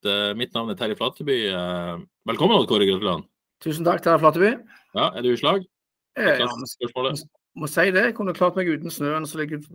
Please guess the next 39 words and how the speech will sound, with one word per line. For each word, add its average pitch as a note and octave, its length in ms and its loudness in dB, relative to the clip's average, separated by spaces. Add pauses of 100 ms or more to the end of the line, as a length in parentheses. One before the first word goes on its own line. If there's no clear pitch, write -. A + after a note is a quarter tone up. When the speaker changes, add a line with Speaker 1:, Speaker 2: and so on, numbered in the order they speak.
Speaker 2:
utpå D3 300 -4
her. A3 160 -4 (340)
Så - 180 -12
Speaker 1:
Ja, F#2+ 160 -2
men, G#2+ 280 -2
eh, F#2 240 -2
han G2 140 0
er C3 120 0
jo G#2 80 0
så G2 80 -6
godt A2 160 -4
som F2+ 80 -4
borte. E3 300 -2 (520)
Speaker 2:
Ja B2+ 160 -6
da, A#2+ 60 -10 (160)
forsvinner C3+ 320 -4
fort C3 180 -6
den. C3+ 260 -6
Så D#3 120 -2
var E3 80 4
det E3+ 100 2
litt E3 80 -10
kjipt D#3+ 200 -2
med D3+ 100 -2
den C#3+ 220 -2
F C3 180 -2
K-kampen A#2+ 540 -8
som A#2 160 -8
ble A#2 100 -4
avlyst A#2 440 -8
i A2+ 40 -10
helga, B2+ 320 -6
men, D#3 160 -2
eh, - 160 0
ellers A#3 240 6
har A#3 120 6
vi B3 100 2
det B3 100 2
fint. D3 300 -2